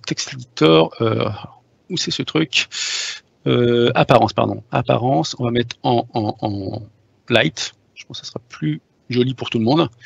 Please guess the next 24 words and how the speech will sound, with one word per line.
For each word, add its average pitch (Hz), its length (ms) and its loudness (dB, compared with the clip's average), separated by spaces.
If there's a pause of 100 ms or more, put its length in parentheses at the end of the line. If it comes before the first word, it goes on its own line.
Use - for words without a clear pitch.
(560)
Et 156 260 6
je 143 160 0
vais 131 40 6
mettre 123 280 2 (300)
en 143 100 2
fonte, 165 340 0
je - 80 0
vais 123 40 4
mettre 127 160 0
plus - 140 -2
gros, 123 280 0
je 123 100 0
vais 113 40 0
mettre 123 200 0
au 127 60 0
moins 131 160 4
du 117 140 -2
vingt. 117 200 4 (1700)
Quelque - 140 -10
chose 117 100 -4
d'un 123 80 -2
peu 120 120 -4
plus 151 140 -2
lisible. 113 420 -2